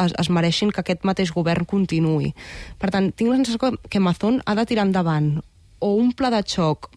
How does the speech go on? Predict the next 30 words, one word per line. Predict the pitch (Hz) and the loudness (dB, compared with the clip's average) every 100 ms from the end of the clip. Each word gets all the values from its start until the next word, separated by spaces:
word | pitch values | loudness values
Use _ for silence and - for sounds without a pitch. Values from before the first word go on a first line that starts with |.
| - | 0
molt | 185 202 240 240 | 4 4 4 2
ambiciós, | 180 175 - 185 269 - | 0 -2 -2 -2 -2 -4
que | - - | -6 -4
recordem | 151 - 139 156 185 | -4 -6 -2 -2 0
que | |
mai | 220 180 | 0 0
serà | 185 160 | 2 0
prou | 147 165 | 0 2
ambiciós | 175 160 - 170 | 2 2 0 -4
com | - 165 | -2 -2
el | 160 | -2
que, | 165 156 | -2 -2
eh, | 156 - - - - - 185 | -4 -10 -20 -20 -20 -6 0
ha | 165 156 151 143 - - 165 | 2 2 0 -4 -8 -2 0
explicat | 147 - 180 170 160 | 0 -2 -2 0 0
ja | 170 165 | 2 2
Pedro | 156 156 156 | 0 0 0
Sánchez. | 160 180 - | 0 0 -2
Per | 139 | -6
què? | 139 143 | -2 -2
Perquè | - 143 143 | -2 -4 0
una | 143 143 143 | 0 0 0
cosa | 151 | 0
és | 151 | 0
l'Estat | 143 - 143 | -2 0 -2
i | 147 | 0
l'altra | 143 139 | 0 0
és | |
una | 151 | -2
comunitat | 147 147 147 | 0 0 0